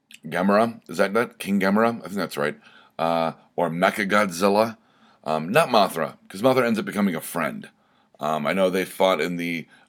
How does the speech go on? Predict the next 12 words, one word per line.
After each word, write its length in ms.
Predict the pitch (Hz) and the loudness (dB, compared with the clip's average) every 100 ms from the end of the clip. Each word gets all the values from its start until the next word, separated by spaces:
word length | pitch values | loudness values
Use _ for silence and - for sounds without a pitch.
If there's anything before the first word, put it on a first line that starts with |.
| - | -10
uh, 180 | 73 73 | -6 -4
newest 380 | 90 98 - | 0 0 -2
Godzilla 460 | - 87 76 90 90 | -2 -2 2 2 2
with 320 | 85 78 - | 0 -8 -8
the 200 | 82 82 | -4 -2
whole 300 | 82 82 78 | -2 -2 -2
monster 580 | 78 87 82 80 87 85 | -2 -4 -4 -6 -6 -4
universe 540 | 80 82 71 80 80 | -4 -8 -4 -2 -4
with 140 | - 78 | -8 -10
Monarch 600 | 82 80 78 76 76 73 | -4 -2 0 0 -2 -4
and, 220 | 73 76 - - - _ | -8 -8 -12 -20 -20 _
uh, 240 | - 69 | -8 -6